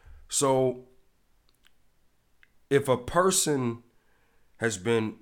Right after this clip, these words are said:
working towards something for a period of time and it's not manifesting,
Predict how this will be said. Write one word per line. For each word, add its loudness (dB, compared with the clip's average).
working 0
towards -2
something -2
for 0
a -4
period -2
of -8
time 0
and -4
it's -8
not -4
manifesting, -2